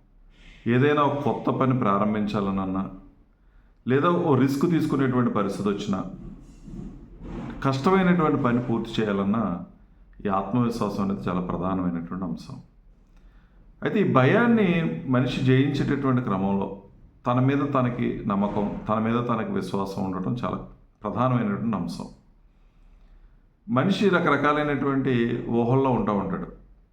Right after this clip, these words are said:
తను ఏదో ఊహించుకుంటాడు. ఆ ఊహించుకునేటువంటి క్రమంలో తను పాజిటివ్గా కనుక ఊహించుకోగలిగితే, అన్నీ మంచి జరుగుతాయి,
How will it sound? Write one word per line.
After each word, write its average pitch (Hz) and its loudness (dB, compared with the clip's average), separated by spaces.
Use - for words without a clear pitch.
తను 127 2
ఏదో 147 0
ఊహించుకుంటాడు. 160 2
ఆ 117 0
ఊహించుకునేటువంటి 180 2
క్రమంలో 120 2
తను 131 2
పాజిటివ్గా 190 4
కనుక 175 0
ఊహించుకోగలిగితే, 131 0
అన్నీ 131 2
మంచి 147 4
జరుగుతాయి, 123 0